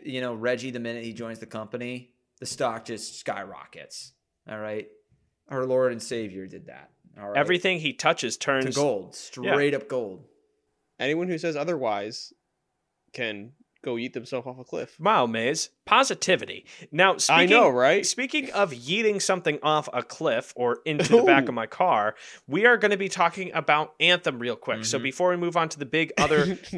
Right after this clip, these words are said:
Speaker 3: that was
Speaker 2: acquisition.
Speaker 3: yeeted into the side of your car.
Speaker 2: Yeah, Billy yeeted a copy of Anthem into the side of my car.
Speaker 1: Well
Speaker 2: There is
Speaker 1: deserved.
Speaker 2: still the dent there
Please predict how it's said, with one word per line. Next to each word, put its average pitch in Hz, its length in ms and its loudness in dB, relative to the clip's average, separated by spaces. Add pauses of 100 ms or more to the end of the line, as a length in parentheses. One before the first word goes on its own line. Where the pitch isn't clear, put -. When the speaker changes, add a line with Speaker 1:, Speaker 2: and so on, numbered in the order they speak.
(120)
Speaker 3:
that 151 100 4
was 139 180 0
Speaker 2:
acquisition. 143 360 4
Speaker 3:
yeeted 135 300 -2
into 127 120 -8
the 113 100 -6
side 113 240 0
of 95 120 -4
your 85 100 -10
car. 87 380 -8
Speaker 2:
Yeah, 139 480 6
Billy 190 360 4
yeeted 196 600 2
a 139 80 -2
copy 175 480 2
of 139 180 2
Anthem 156 320 0
into 156 140 -4
the 143 100 -8
side 143 220 4
of 139 40 0
my 135 100 2
car. 175 280 2
Speaker 1:
Well 135 120 4
Speaker 2:
There 123 120 4
is 120 60 0
Speaker 1:
deserved. 117 200 0
Speaker 2:
still 156 200 2
the 139 100 -6
dent 139 460 2
there 165 400 2